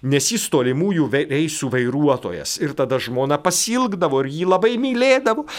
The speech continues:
ir jo, ir jo il-, laukdavo. I-, ir pasirodo, kad jis nusprendė, kad jau per senas važinėti tolimaisiais reisais ir nusprendė važinėti trumpaisiais reisais.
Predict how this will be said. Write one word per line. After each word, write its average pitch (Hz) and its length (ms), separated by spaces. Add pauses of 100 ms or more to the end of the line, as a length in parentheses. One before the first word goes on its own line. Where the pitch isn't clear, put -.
(180)
ir 160 200
jo, 175 400
ir 170 240
jo 180 240
il-, 185 240
laukdavo. 208 800 (260)
I-, - 240
ir 170 240
pasirodo, 175 540
kad 151 180
jis 160 220
nusprendė, 160 680
kad 123 180
jau 151 280
per 139 180
senas 170 720
važinėti 131 720
tolimaisiais 127 800
reisais 196 480
ir 123 100
nusprendė 165 560
važinėti 151 560
trumpaisiais 127 960
reisais. 76 520